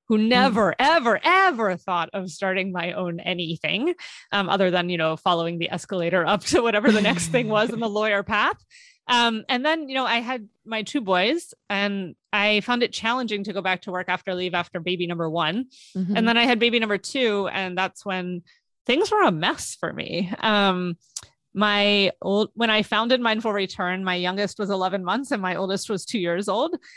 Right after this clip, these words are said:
Speaker 1: And, you know, it's a strange time of life to be thinking that you have time to start a company, and I didn't,
Speaker 2: Mm-hmm.
Speaker 1: but I was so outraged that I couldn't find resources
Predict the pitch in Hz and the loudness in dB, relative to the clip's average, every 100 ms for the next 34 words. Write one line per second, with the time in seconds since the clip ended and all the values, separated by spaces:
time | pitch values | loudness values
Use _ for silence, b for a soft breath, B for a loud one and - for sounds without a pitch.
0 | B _ 226 214 185 196 190 180 170 - | B _ -2 -2 -4 -2 -2 -2 -4 -12
1 | _ - 120 - - - - 208 220 - | _ -14 -12 -12 -18 -8 -4 0 0 2
2 | 226 214 - 208 190 170 175 - 190 185 | 2 2 0 0 0 2 0 0 0 0
3 | 175 214 190 190 175 - 180 175 165 180 | -2 -4 -4 -2 0 0 -2 -2 0 -2
4 | 180 180 - 180 170 185 175 190 175 175 | -2 -6 -4 -4 -2 -2 -2 -2 -2 0
5 | 170 208 208 160 220 208 180 202 185 180 | 0 0 0 2 2 0 0 2 0 0
6 | 175 - 240 240 202 b b b _ - | -4 -2 2 2 0 b b b _ 0
7 | 240 269 180 170 254 302 - - - 220 | 2 2 -2 -6 -6 -10 -12 -16 -4 2
8 | 202 202 - 240 254 196 - 202 190 170 | 2 2 0 2 2 0 0 0 0 -4
9 | 190 - 254 247 233 214 | -6 -2 -4 -2 -4 -4